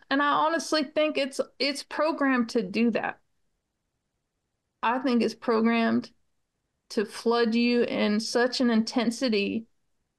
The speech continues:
And I'm gonna tell you, it drives you from your attachment system.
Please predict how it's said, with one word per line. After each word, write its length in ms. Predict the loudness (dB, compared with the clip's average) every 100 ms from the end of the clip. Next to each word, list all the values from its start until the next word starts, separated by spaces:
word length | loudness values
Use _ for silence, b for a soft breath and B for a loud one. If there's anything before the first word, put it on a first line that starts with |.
| _ _ _ -6
And 160 | -2 2
I'm 100 | 2
gonna 140 | 0
tell 260 | 0 0 2
you, 240 | 2 0
it 180 | 0 -2
drives 420 | 0 0 2 2
you 120 | 2 2
from 280 | 2 4
your 220 | 4 2 0
attachment 680 | -2 -4 -4 -2 0 0 0
system. 600 | -4 -4 -2 -2 -2